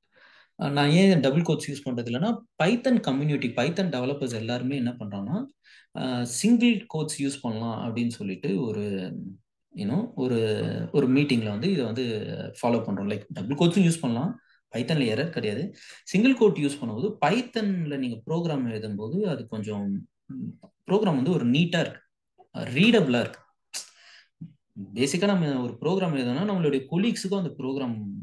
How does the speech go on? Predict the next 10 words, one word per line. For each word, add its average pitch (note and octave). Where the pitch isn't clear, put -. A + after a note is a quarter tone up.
ஒரு, G#2+
ஒரு A2
பிளசன்ட்டான E3
ஒரு B2
feel D3
தரணும், G#2+
ரீடபிளா B2+
இருக்கும். A#2
அதெல்லாம் D3
கண்டிப்பா B2